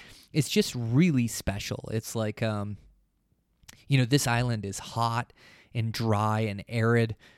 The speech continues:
uh, but the lava rock canyons are so gnarly. Like, uh, uh,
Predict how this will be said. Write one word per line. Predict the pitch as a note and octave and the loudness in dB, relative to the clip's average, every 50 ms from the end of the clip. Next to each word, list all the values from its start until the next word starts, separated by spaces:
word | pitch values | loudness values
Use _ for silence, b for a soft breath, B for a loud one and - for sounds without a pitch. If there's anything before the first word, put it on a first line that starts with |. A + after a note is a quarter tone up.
| b b b b | b b b b
uh, | - G#2+ G#2 - | -10 -8 -6 0
but | - - - | 0 2 2
the | - B2 | 4 2
lava | A#2 A2 A2+ A2 A#2 C3+ C#3 - | 2 2 2 2 4 4 4 4
rock | C#3 A#2 A2+ G#2 A2+ - _ | 2 2 2 0 -2 -4 _
canyons | - - A#2+ G2+ G#2 G#2+ G2+ G2 G2 G2 - - - | -8 -6 -6 -4 -4 -6 -6 -8 -8 -10 -12 -8 -4
are | - A2 A2 A2 A2 G#2+ | -2 0 0 0 0 -2
so | - - - - - - - - C#3 B2+ B2+ B2+ A2+ G#2 | -4 -4 -4 -4 -4 0 4 6 8 8 8 8 6 2
gnarly. | G2+ A2 G#2+ G#2+ G#2+ G#2+ G2 - - - - B B B B B B _ | 0 -2 -2 0 -2 -2 -4 -6 -10 -16 -18 B B B B B B _
Like, | A#2 A2+ A2+ A2 - - | 2 2 2 2 0 0
uh, | - A2+ A2 G#2+ G#2 G#2 G#2+ G2+ G2+ G2+ - - - C3 - - _ - | 0 0 0 0 0 -2 -2 -2 -4 -4 -6 -8 -12 -16 -18 -20 _ -14
uh, | F#2 F2 E2+ | -12 -12 -10